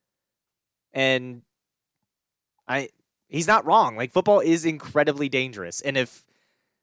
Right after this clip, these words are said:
I think if we as, you know, human beings were like, "Yeah, you know, there's this thing we could do." Um,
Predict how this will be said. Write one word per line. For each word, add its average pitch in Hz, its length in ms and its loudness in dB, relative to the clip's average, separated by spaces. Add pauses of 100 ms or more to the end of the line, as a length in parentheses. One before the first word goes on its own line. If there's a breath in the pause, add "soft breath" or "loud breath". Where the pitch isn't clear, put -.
(560)
I 151 100 4
think 196 300 0
if 175 240 0
we 151 420 0
as, 123 380 -2
you 147 80 -4
know, 113 160 0
human 135 280 -6
beings 139 300 -2
were 127 80 -4
like, 107 300 -2
"Yeah, 214 220 4
you 131 140 -2
know, 139 60 -4
there's 147 180 -6
this 143 120 -8
thing 180 180 -6
we 180 80 -6
could 139 180 -6
do." 131 440 2 (560)
Um, 120 480 0